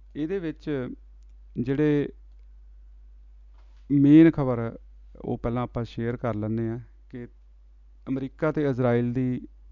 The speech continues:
ਤੇ ਈਰਾਨ ਜੰਗ, ਪਾਕਿਸਤਾਨ 'ਚ ਗੱਲਬਾਤ ਸ਼ੁਰੂ। ਸਾਰੇ ਇਸਲਾਮਾਬਾਦ ਦੇ ਵਿੱਚ ਇਕੱਠੇ ਹੋਏ ਹੋਏ ਨੇ। ਜੇ ਡੀ ਵੈਂਸ, ਵਿਟਕੌਫ ਤੇ, ਅਹ, ਟਰੰਪ ਦਾ ਪ੍ਰਾਹੁਣਾ ਜਵਾਈ, ਜਾਣੀ ਕਿ ਉਹ ਵੀ ਆਇਆ ਹੋਇਆ। ਤੇ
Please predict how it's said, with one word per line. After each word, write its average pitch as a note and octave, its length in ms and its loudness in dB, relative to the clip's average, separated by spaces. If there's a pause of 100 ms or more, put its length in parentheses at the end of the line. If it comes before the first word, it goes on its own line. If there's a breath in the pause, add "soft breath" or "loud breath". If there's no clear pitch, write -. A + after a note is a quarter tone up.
(160)
ਤੇ B2 340 0
ਈਰਾਨ A#2 320 4
ਜੰਗ, G2+ 220 -2 (120)
ਪਾਕਿਸਤਾਨ B2 480 0
'ਚ A#2+ 80 -4
ਗੱਲਬਾਤ A2+ 420 0
ਸ਼ੁਰੂ। G#2 320 -8 (400 soft breath)
ਸਾਰੇ E3+ 380 0 (280)
ਇਸਲਾਮਾਬਾਦ C3+ 580 2
ਦੇ B2+ 80 -2
ਵਿੱਚ A#2+ 180 -2
ਇਕੱਠੇ B2 340 -4
ਹੋਏ A2+ 200 -2
ਹੋਏ A2 180 -6
ਨੇ। D3 140 -4 (460 soft breath)
ਜੇ A#2 200 0
ਡੀ A#2+ 140 0
ਵੈਂਸ, A#2 380 0 (380)
ਵਿਟਕੌਫ A#2 760 -4 (640 soft breath)
ਤੇ, A#2+ 80 -2 (520)
ਅਹ, A2 440 -6 (100)
ਟਰੰਪ A#2 260 0
ਦਾ A#2 120 -2
ਪ੍ਰਾਹੁਣਾ B2 480 -2 (240)
ਜਵਾਈ, A2+ 340 -2
ਜਾਣੀ A2 200 0
ਕਿ A#2 140 -4
ਉਹ - 180 -4
ਵੀ C#3 140 2
ਆਇਆ A#2 240 2
ਹੋਇਆ। A#2 340 -4 (680 soft breath)
ਤੇ D3 440 2